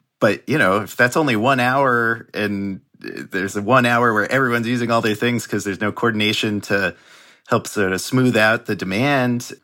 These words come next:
you could end up being forced to, to buy all these really expensive, like, grid transmission upgrades, distribution upgrades, things like that, um, that could be avoided if there's just a, a little more coordination, uh,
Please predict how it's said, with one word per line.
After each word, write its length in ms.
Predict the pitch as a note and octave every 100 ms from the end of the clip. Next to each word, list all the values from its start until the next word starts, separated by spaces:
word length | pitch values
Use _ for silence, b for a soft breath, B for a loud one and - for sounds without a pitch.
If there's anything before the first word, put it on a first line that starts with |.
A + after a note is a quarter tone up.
| _ -
you 120 | A#2
could 120 | A#2+
end 160 | G#2 G#2+
up 200 | G2+ -
being 180 | G2+ F#2
forced 300 | G#2+ G2 -
to, 200 | F#2 E2+
to 120 | -
buy 180 | F#2 G#2+
all 80 | G#2
these 180 | F#2 F2
really 180 | G2 E2+
expensive, 500 | - G#2 F#2 F2 D2
like, 220 | B1 - _ - - E2+ D2+ F2 -
grid 460 | - G#2 F#2 E2+ E2+
transmission 540 | G#2+ F#2 A2 G2+ F#2+
upgrades, 500 | F#2 - G2+ F#2 F2+
distribution 540 | - - - F#2 - F#2
upgrades, 420 | F2+ G2 F2+ E2
things 220 | F#2+ F2
like 180 | F2+ -
that, 440 | G2 G#2+ G2 D#2 B B B -
um, 300 | F#2+ F#2 F2
that 140 | F2
could 180 | - C3
be 120 | G#2
avoided 480 | F#2+ F2+ G#2 G2+ G2
if 200 | F2+ -
there's 200 | E2+ F2
just 180 | E2 -
a, 60 | E2
a 200 | - D3+
little 280 | E3+ D#3+
more 200 | C3 B2
coordination, 800 | A2+ B2+ G#2+ G2+ G#2 - F2+ F2 b b b -
uh, 600 | G2 F#2+ F2 E2+ E2+ E2+